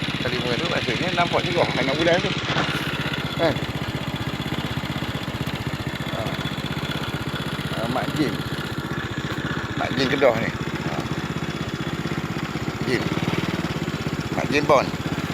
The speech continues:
Mak James Bond. Ha, itu Mak James Bond. Yang curi motor tu kan, anak dia curi motor kan.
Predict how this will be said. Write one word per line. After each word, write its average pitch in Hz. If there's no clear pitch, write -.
Mak -
James 147
Bond. 143
Ha, 95
itu 156
Mak 92
James 135
Bond. 208
Yang 127
curi 156
motor 156
tu 143
kan, 127
anak 127
dia 156
curi 160
motor 165
kan. 110